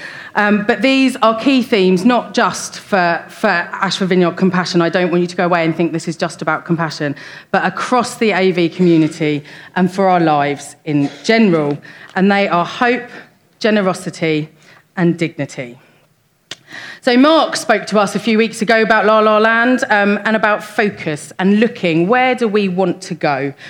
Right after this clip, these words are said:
Knowing what we want to see, and more importantly, keeping at the forefront of our minds the change that we want to see in our lives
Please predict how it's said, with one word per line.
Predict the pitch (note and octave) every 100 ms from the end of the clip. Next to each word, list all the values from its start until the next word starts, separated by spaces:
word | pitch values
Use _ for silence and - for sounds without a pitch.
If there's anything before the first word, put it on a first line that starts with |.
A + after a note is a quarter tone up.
| - - -
Knowing | A3+ B3+ B3+ B3+ A#3+
what | A#3+
we | A#3+ A3
want | G#3+ E3+
to | -
see, | F#3+ - F3 D3+ G#3+ A3 _ - -
and | A3
more | A#3 B3 A#3+
importantly, | A#3 - C4+ A#3+ - F3 C#3+ E3
keeping | - G#3+ G3+ G3
at | F3+
the |
forefront | F#3 - B3+ B3 - E3 D3+
of | E3 F3
our | F3
minds | F3 F3+ D3 C#3 D3+ D3+ -
the | F3+
change | F3+ - B3+ E3 D3+ D3+ D3
that | F#3
we | F3 G3+
want | F#3+ F3
to | F#3
see | - G3+ F3
in | F#3+
our | G3+ F3
lives | D#3 C#3 C#3 C3+